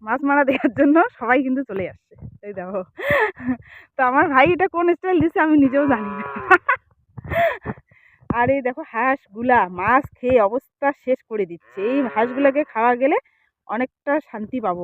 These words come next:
আমি। তো এই দেখো, এবার চলো মাছ মারা শুরু করি। খাওয়া হয়েছে?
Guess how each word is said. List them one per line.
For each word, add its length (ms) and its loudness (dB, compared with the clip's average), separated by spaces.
আমি। 140 -12
তো 140 -16
এই 120 -6
দেখো, 160 -4
এবার 260 -4
চলো 180 2
মাছ 160 -2
মারা 320 -4
শুরু 220 -8
করি। 140 -10
খাওয়া 160 2
হয়েছে? 220 0